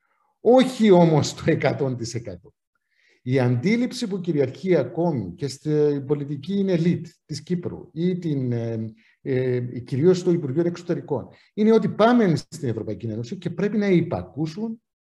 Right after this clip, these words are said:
στις δικές μας απαιτήσεις. Η Ευρωπαϊκή Ένωση δεν λειτουργεί έτσι. Η Ευρωπαϊκή Ένωση έχει κοινά συμφέροντα, επιδιώξεις, πρέπει να πείθεις, να έχεις αξιοπιστία.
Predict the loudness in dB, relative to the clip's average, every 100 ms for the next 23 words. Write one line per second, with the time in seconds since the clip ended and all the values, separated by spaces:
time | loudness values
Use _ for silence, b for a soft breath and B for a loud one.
0 | _ _ _ -20 -4 -2 -2 -10 -18 -18
1 | _ _ -6 2 2 2 -2 -2 -2 -4
2 | -8 -10 -18 -6 -4 -4 -4 -4 -6 -6
3 | -6 -4 -4 -8 -10 -12 -14 -18 -20 _
4 | _ _ -4 -4 -6 -6 -4 -4 -4 -8
5 | -8 -6 -6 -6 -10 -6 -4 -4 -6 -8
6 | -10 -10 -14 -16 -18 -18 -20 b b b
7 | b -2 0 -2 -4 -4 -6 -4 -8 -6
8 | -6 -6 -8 -6 -6 -6 -12 -10 -6 -4
9 | -6 -12